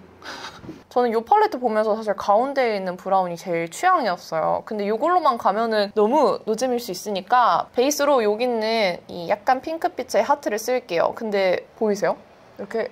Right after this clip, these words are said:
터치하면서 실시간으로 가루가 좀 날리고 있어요. 상당한데? 조심조심 눌러서 발라줄게요. 컬러는 아주 부드러운 핑크 베이지. 근데 약간 뮤트한 느낌. 그렇다고 잿빛이 많이 느껴지진 않은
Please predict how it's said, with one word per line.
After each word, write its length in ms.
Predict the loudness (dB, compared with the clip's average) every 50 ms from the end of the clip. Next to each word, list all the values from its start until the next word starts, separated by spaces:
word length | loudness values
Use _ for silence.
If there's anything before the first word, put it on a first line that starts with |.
| -10 -18 _ _ _ _ _
터치하면서 840 | -2 -2 -2 0 0 0 2 2 2 2 0 2 2 4 4 2 0 -2
실시간으로 640 | -8 -6 -6 -6 -4 -4 -2 0 2 2 2 0 -2
가루가 340 | -2 -2 -2 0 0 -2 -2
좀 340 | -2 -4 -4 -4 -6 -8 -6
날리고 320 | -4 -2 -2 0 -2 -2 -4
있어요. 320 | -6 -8 -8 -8 -8 -8 -10 -12 -18
상당한데? 720 | -16 -10 -8 -4 0 2 2 2 2 0 -2 -4 -6 -8 -8 _ _ _
조심조심 840 | -12 -12 -10 -10 -8 -10 -8 -8 -8 -8 -8 -8 -8 -10 -10 -12 -14 -16 -18 _
눌러서 840 | -12 -10 -8 -4 -2 0 2 2 0 0 -2 -2 -2 0 0 -2 -2 -6
발라줄게요. 1120 | -8 -6 -6 -6 -6 -6 -8 -10 -12 -14 -12 -12 -10 -8 -6 -6 -4 -4 -4 -4 -4 -6 -8 -10
컬러는 640 | -4 -2 -2 0 0 0 -2 -2 -4 -6 -8 -8 -10 -8 -8
아주 1080 | -6 -6 -4 -4 -4 0 0 2 4 4 4 4 4 4 2 2 0 -2 -6 -8 -10 -10
부드러운 600 | -12 -12 -10 -8 -6 -4 -2 -2 -2 -2 -4 -8
핑크 320 | -12 -14 -14 -10 -8 -10
베이지. 640 | -10 -8 -8 -8 -6 -6 -8 -8 -10 -14 -16 -18 -20 _
근데 400 | -14 -12 -10 -6 -4 -4 -4 -6 -8 -12
약간 400 | -18 -18 _ _ -6 -6 -4 -4
뮤트한 440 | -6 -8 -10 -8 -6 -6 -6 -6
느낌. 340 | -8 -10 -12 -16 -20 -20 -20 -16 -12
그렇다고 280 | -12 -8 -6 -4 -6 -4
잿빛이 420 | -6 -10 -10 -10 -10 -8 -6 -6
많이 240 | -4 -2 -2 -2 -4
느껴지진 640 | -6 -6 -6 -6 -6 -6 -8 -12 -14 -12 -10 -8
않은 340 | -8 -8 -8 -8 -10 -12 -14